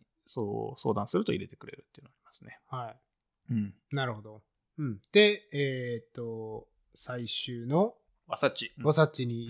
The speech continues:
Speaker 2: 挑-、挑まれると
Speaker 1: そうですね。
Speaker 2: いうことで、
Speaker 1: うん。
Speaker 2: これは、えー、九月の
Speaker 1: 頭。
Speaker 2: 頭ですね。
Speaker 1: うん。
Speaker 2: はい。
Speaker 1: ですね。で、九月の頭のワサッチ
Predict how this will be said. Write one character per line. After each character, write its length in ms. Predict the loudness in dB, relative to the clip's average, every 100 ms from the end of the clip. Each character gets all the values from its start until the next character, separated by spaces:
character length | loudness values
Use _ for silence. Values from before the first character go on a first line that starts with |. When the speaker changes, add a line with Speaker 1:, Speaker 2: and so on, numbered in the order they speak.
| -2
Speaker 2:
挑-、 160 | -2 -2
挑 180 | -6 -4
ま 140 | -4 -6
れ 80 |
る 240 | -8 -10 -14
と 240 | -20 -20 -20 _ _
Speaker 1:
そ 140 | 4 4
う 40 |
で 40 | 6
す 120 | 0
ね。 180 | -2 -4
Speaker 2:
い 60 |
う 240 | -8 -8 -10
こ 140 | -14
と 120 | -18
で、 220 | -18 -18 -12 -2
Speaker 1:
う 80 | -2
ん。 40 |
Speaker 2:
こ 100 | 0
れ 120 | 0
は、 240 | 2 2 2
え 260 | -6 -6 -8
ー、 40 |
九 140 | 4
月 460 | 8 8 6 -6 0
の 340 | 6 8 6 _ _ -14
Speaker 1:
頭。 380 | -8 -8 -8 -12 -10
Speaker 2:
頭 280 | -4 -4 -4
で 60 |
す 120 | -2
ね。 160 | 0 2
Speaker 1:
う 40 | 2
ん。 120 | -2 _ _
Speaker 2:
は 180 | -6 -6
い。 100 | -6 _ _ _ _ -10
Speaker 1:
で 100 | -10
す 200 | -8 -2
ね。 140 | 2
で、 120 | 2
九 120 | 2 4
月 320 | 4 4 -2
の 120 | -2
頭 240 | -2 -6 -6
の 80 | -8
ワ 120 | 0
サ 120 | 0
ッ 60 | 0
チ 260 | -8 -16 -16